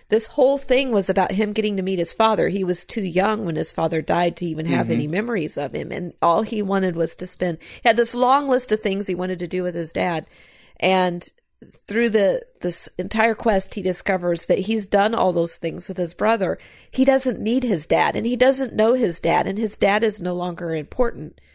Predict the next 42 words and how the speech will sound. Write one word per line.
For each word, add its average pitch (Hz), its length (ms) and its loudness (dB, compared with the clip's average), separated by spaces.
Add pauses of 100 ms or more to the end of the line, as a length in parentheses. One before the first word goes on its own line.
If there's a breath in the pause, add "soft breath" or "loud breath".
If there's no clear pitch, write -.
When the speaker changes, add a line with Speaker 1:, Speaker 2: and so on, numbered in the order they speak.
(440 soft breath)
Speaker 1:
And 180 400 0 (100)
so - 220 2
he 214 180 0
uses 226 340 4
Speaker 2:
Yeah. - 100 -2
Speaker 1:
all 202 160 6
the 214 120 2
things 208 380 -2
he 202 200 -4
learned 185 540 2 (260 soft breath)
to - 120 -2
sacrifice - 840 0
that - 240 2
time 208 340 0
with 180 160 -4
his 170 220 -6
father 196 420 2
so - 180 -4
that 170 260 0 (160)
Barley 196 420 4
could 175 200 -8
be 175 160 -2
able 170 180 -4
to 165 80 -6
have 170 320 -2
that 160 180 0
last 165 440 -2
final 170 360 0
good 160 240 -4
memory 165 480 -4 (400 soft breath)
with 170 220 2
his - 180 -8
father. - 480 -8
Speaker 2:
Mm-hmm. 110 320 -2 (720 loud breath)
Yeah, 151 180 6
and, 127 140 0
and 120 440 -2
Barley 135 360 2
was 107 240 -4
dealing 110 320 -2
with 110 200 -6
regret 107 600 0